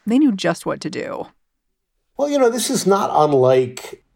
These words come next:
Speaker 2: and, you know, I'm one who tries to avoid historical analogies because they're never perfect. But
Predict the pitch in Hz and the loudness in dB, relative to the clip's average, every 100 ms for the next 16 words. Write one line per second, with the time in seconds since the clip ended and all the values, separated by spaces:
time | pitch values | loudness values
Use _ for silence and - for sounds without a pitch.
0 | - 113 127 113 113 120 123 120 113 107 | -10 -6 -2 -2 0 0 2 2 2 -2
1 | 104 117 107 - 110 104 - 98 98 104 | -2 0 -2 -2 -6 -4 -6 -2 0 2
2 | 101 92 90 - 101 101 95 95 90 90 | 0 -2 -10 -4 -2 -2 -4 -8 -8 -8
3 | 98 92 - 110 - 101 98 92 95 92 | -10 -12 -18 -18 -16 -16 -14 -8 -6 -6
4 | 95 92 92 90 - - _ _ - 107 | -6 -6 -6 -6 -12 -20 _ _ -4 -4
5 | - - - - - _ _ - _ _ | -6 -16 -20 -20 -20 _ _ -20 _ _
6 | _ 113 110 117 | _ 0 2 0